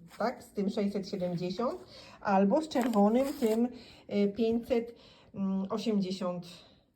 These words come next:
nie, to jest czerwony, pięćset trzydzieści pięć. Oczywiście czarny, no to już mamy tą czapeczkę czarną i tu jeszcze wzięłam, słuchajcie, różne, e, szarości, tak? Są trzy.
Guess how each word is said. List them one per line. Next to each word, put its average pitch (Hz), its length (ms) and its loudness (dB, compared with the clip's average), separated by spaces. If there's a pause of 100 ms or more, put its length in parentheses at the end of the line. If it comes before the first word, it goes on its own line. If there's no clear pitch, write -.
(120)
nie, 202 100 -12 (140)
to 190 60 -14
jest 196 120 -10
czerwony, 190 320 -8
pięćset 233 300 -2
trzydzieści 190 480 -6
pięć. - 420 -16 (800)
Oczywiście 330 440 -4
czarny, 240 380 4
no 214 120 4
to 214 100 2
już 202 200 2 (440)
mamy 208 240 0
tą 254 160 -2
czapeczkę 269 460 -2
czarną 269 520 4
i 233 80 -2
tu 262 100 -8
jeszcze 294 260 0
wzięłam, 233 340 4
słuchajcie, 214 460 0
różne, 185 360 0 (560)
e, 180 400 8
szarości, 170 640 2
tak? 208 280 -2 (1300)
Są 214 200 4
trzy. 202 520 6